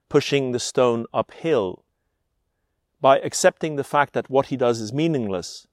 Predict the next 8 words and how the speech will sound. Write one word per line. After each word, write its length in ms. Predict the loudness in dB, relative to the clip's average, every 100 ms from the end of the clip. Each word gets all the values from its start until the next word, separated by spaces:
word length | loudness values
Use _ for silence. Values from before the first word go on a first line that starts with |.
| _ _ _
by 240 | 4 4 2
owning 400 | 2 2 2 -2
it, 320 | -6 -14 _ _ _
he 220 | _ -4 2
makes 520 | 4 2 -2 -12 -14 _
it 180 | -2 -2
his 240 | 2 2
stone. 580 | 2 -4 0 0 0 -6